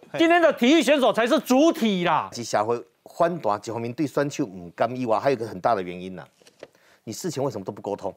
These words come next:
Speaker 2: 嗯。
Speaker 3: 很多人是讲这个点哦，就是说，今仔日选手通常较弱势，无声音嘛。那我们都在奥运选手的主角，奥运的主角是选手。
Speaker 2: 嗯。
Speaker 3: 我们都不希望影响他的心情，心情，继-，继续给他最大的鼓励。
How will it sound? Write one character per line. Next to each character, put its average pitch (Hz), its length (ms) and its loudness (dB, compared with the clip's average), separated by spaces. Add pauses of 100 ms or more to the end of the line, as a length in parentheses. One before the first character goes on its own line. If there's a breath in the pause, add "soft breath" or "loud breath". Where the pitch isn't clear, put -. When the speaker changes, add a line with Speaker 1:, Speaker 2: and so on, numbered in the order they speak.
(120)
Speaker 2:
嗯。 160 340 -2 (480)
Speaker 3:
很 139 260 0
多 202 120 6
人 175 80 4
是 175 80 -2
讲 123 120 -2
这 160 60 -2
个 143 80 0
点 104 220 -2
哦， 95 100 -10
就 151 80 0
是 190 60 4
说， 202 100 0 (380 soft breath)
今 165 120 0
仔 214 120 2
日 190 100 0 (320)
选 202 420 -2
手 185 220 -2
通 143 180 -2
常 120 200 -6
较 170 100 -4
弱 123 140 -4
势， 98 200 -6
无 104 120 -4
声 117 200 -6
音 135 120 -4
嘛。 123 180 -6 (640 soft breath)
那 214 80 2
我 160 160 2
们 135 120 0
都 202 100 4
在 196 160 2
奥 190 180 4
运 185 120 2
选 156 200 0
手 151 100 2
的 120 100 -2
主 135 260 -4
角， 110 220 -2
奥 220 180 4
运 202 120 0
的 180 100 4
主 156 240 0
角 131 220 2 (160)
是 - 160 -6
选 123 280 -2
手。 - 260 -4
Speaker 2:
嗯。 135 240 -6 (200 soft breath)
Speaker 3:
我 123 100 0
们 143 80 0
都 208 100 2
不 208 140 -6
希 208 160 0
望 190 120 4
影 147 160 -2
响 139 140 -2
他 139 100 2
的 135 60 0
心 139 220 -6
情， 92 200 -6 (120)
心 170 200 -6
情， 110 300 -8 (400 soft breath)
继-， 208 160 4
继 208 220 -2
续 196 80 4
给 143 100 0
他 139 80 2
最 180 180 2
大 156 140 2
的 131 80 0
鼓 101 220 -6
励。 151 200 -2